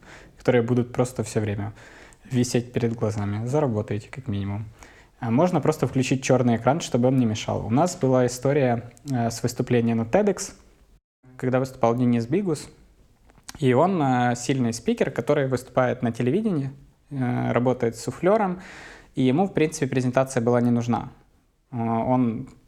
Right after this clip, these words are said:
подготовил выступление, на котором он просто мог считывать речь, но он привык работать с суфлёром на телевидении, ему нужна была, э, помощь,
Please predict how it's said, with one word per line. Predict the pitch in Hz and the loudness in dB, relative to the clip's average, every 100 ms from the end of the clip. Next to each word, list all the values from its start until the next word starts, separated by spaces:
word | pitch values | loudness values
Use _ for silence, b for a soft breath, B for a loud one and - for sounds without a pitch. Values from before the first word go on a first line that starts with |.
| _ _ _ | _ _ _
подготовил | - 131 123 127 123 | -6 -4 0 0 0
выступление, | 131 - - 220 233 | -2 -6 -2 0 0
на | 123 | -2
котором | - 156 123 | -2 0 0
он | 113 | -2
просто | - 135 - 110 110 _ _ - | -2 -4 -4 -6 -8 _ _ -8
мог | 120 113 113 | -4 -4 -4
считывать | - - 123 117 113 - 139 | -10 -6 -2 -2 -2 -6 -2
речь, | 196 233 - B B B B | -2 -2 -12 B B B B
но | 131 160 | 2 2
он | 190 | 4
привык | 151 151 - | 2 2 2
работать | 131 139 127 | 2 2 -2
с | |
суфлёром | - 131 131 117 113 | -4 0 2 2 0
на | 113 | -2
телевидении, | 127 196 220 160 123 | 0 0 2 2 2
ему | 117 165 | 2 2
нужна | 143 143 131 | 2 0 0
была, | 120 117 127 127 113 117 | 2 4 4 4 2 -2
э, | 135 123 117 120 - - - | -4 -4 -4 -6 -18 -8 2
помощь, | 127 120 117 - | 2 2 -2 -8